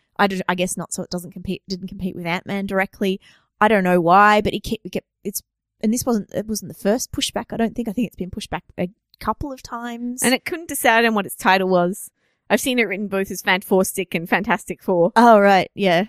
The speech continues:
Speaker 2: It just can't seem to decide what
Speaker 1: Well,
Speaker 2: it's
Speaker 1: I think
Speaker 2: doing.
Speaker 1: that was just a poster, a bit of poster art, but
Speaker 2: No, but that,
Speaker 1: Yeah.
Speaker 2: like,
Speaker 1: But,
Speaker 2: if they're
Speaker 1: but
Speaker 2: gonna
Speaker 1: also,
Speaker 2: do that, they do
Speaker 1: they've,
Speaker 2: that.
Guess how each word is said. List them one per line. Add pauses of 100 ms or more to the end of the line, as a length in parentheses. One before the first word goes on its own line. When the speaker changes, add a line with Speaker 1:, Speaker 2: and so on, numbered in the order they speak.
(140)
Speaker 2:
It
just
can't
seem
to
decide
what
Speaker 1:
Well,
Speaker 2:
it's
Speaker 1:
I
think
Speaker 2:
doing.
Speaker 1:
that
was
just
a
poster,
a
bit
of (100)
poster
art,
but
Speaker 2:
No,
but
that,
Speaker 1:
Yeah.
Speaker 2:
like,
Speaker 1:
But,
Speaker 2:
if
they're
Speaker 1:
but
Speaker 2:
gonna
Speaker 1:
also,
Speaker 2:
do
that,
they
do
Speaker 1:
they've,
Speaker 2:
that.